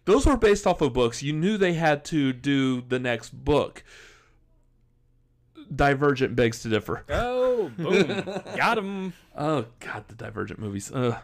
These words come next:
Speaker 2: Uh, they diverged a little bit from those movies. Our neighbors are shouting.
Speaker 1: Shut up, we're live streaming.
Speaker 2: We're li-, we're live on the internet.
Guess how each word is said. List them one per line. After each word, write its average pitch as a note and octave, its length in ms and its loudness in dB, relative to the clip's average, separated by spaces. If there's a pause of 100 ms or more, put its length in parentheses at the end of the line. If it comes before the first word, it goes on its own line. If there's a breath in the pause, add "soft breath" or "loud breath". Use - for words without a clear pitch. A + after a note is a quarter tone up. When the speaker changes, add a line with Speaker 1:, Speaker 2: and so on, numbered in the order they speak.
(960 soft breath)
Speaker 2:
Uh, A#2 320 -6
they A#2+ 180 -8
diverged A#2+ 800 -8
a A2+ 60 -14
little A2 160 -14
bit G#2 200 -18
from G#2+ 260 -18
those G2+ 300 -16
movies. G2+ 440 -20 (760)
Our A3+ 120 -2
neighbors E3 340 -6
are A#2 80 -10
shouting. A2 420 -6 (120)
Speaker 1:
Shut A#3 260 -6
up, C4+ 180 -2
we're G#3 120 -6
live A#3 240 -2
streaming. G3+ 460 -4
Speaker 2:
We're F#3+ 160 -4
li-, F#3+ 320 -4
we're F3 180 -12
live G3+ 400 -4
on A3+ 120 -8
the F#3 80 -12
internet. A3 520 -10